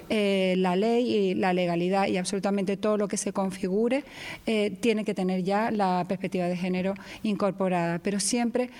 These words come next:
podemos ver que en ámbitos, eh, decisorios de empresas, eh, privadas y también en el ámbito público, en el ámbito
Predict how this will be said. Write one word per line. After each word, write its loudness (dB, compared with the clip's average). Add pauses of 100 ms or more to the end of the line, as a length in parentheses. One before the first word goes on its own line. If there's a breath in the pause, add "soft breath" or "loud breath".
(160 loud breath)
podemos 0
ver 0
que 0
en 2
ámbitos, 0 (340 loud breath)
eh, 2
decisorios 0
de 0
empresas, 0
eh, 0 (140)
privadas 2
y 0
también 0
en 2
el 0
ámbito 0
público, 0
en 0
el 0
ámbito -2